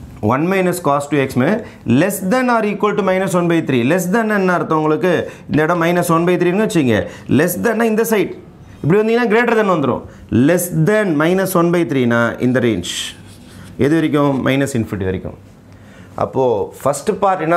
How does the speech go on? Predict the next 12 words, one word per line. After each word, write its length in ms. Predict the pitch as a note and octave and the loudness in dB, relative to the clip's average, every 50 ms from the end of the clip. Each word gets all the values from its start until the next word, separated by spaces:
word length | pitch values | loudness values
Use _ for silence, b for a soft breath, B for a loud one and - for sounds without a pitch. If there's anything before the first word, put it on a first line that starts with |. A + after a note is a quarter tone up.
| F3 E3+ | 2 2
சொல்லுது, 300 | D#3+ D3+ D3+ D3+ C#3 D#3 D#3 B2+ G#2 - - - - | 0 0 2 2 2 2 2 2 -2 -6 -8 -4 0
இந்த 160 | C3+ D3+ D#3 E3+ E3+ - E3+ | 0 2 2 2 0 0 0
பார்ட் 260 | E3 E3+ F3 F3 D3 C#3 | 0 0 0 0 -2 0
என்ன 120 | C3+ D3+ D#3+ D#3 - | 0 0 0 0 0
சொல்லுது 340 | D3+ C3+ C#3 C#3+ C3+ C3+ D3+ C#3+ A#2+ - - - | 0 2 2 2 2 2 2 0 0 -2 -2 -4
அப்படின்னு 260 | G#2+ G2 B2+ B2+ B2+ A2+ | -2 0 0 0 0 0
பார்த்தீங்கன்னா, 420 | A2+ G#2+ - G#2+ G2 G2 G2+ G#2 G#2+ G#2+ G#2+ G2 B B B B B - A2+ | -2 -2 0 -2 -2 0 0 0 0 0 -2 -4 B B B B B -4 -2
அந்தாண்ட 340 | C3+ D3 D#3 D#3+ E3 E3 D#3 - | 0 0 -2 -2 -2 -2 -2 0
சைடு 200 | B2 A#2 A#2+ C#3 | 0 0 0 0
உங்களோட 200 | B2+ A2+ G#2+ G2+ G2 G2 | 0 0 0 2 2 0
ஆன்சர் 260 | G2+ G#2 - - F2+ D#2+ | -2 -4 -2 -4 -2 -2
இருக்குது. 300 | F2 F2 F#2+ F2 G#2 A2 | -2 -4 -2 0 2 2